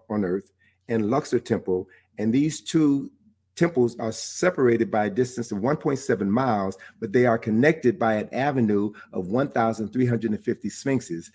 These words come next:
uh, seven hundred and twenty-five on either side. So Karabashkin, the mayor of Waset, working under Kushite kings, was responsible for restoring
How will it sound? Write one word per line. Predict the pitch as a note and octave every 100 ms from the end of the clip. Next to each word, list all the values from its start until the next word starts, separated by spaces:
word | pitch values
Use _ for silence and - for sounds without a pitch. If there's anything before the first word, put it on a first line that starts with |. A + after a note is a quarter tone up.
| - - -
uh, | G2+ G#2 A2
seven | A2+ D3+ C3+
hundred | C3 A#2 B2+
and | G#2+
twenty-five | - C3 A#2+ B2+ A#2+ A2 F#2+
on | B2 A#2+
either | A#2+ A2+ F#2+
side. | - B2 G2+ D#2 C#2+ _ _ -
So | - C3 B2
Karabashkin, | A#2+ D3+ B2+ G#2+ D3+ F#3 - B2
the | A2
mayor | G#2 G2+ C3+ D#3+
of | F3 C#3
Waset, | A2+ G#2 - - C3 - - _ _ _ _ _ -
working | G#2 D#3+ D#3+ D3+ C#3+ -
under | C#3 E3 B2 A#2 A2+ A2 - _ -
Kushite | - F#3+ - C#3 A#2+ - - _
kings, | - E3+ D3 A2+ A2 - - -
was | A#2 A#2+
responsible | A#2 - - C#3 F3+ F3+ G#2+ A2+
for | A2 - A#2+
restoring | G#2+ A2+ - - - D3+ G3 G#3 C#3+ F2 D#2+ E2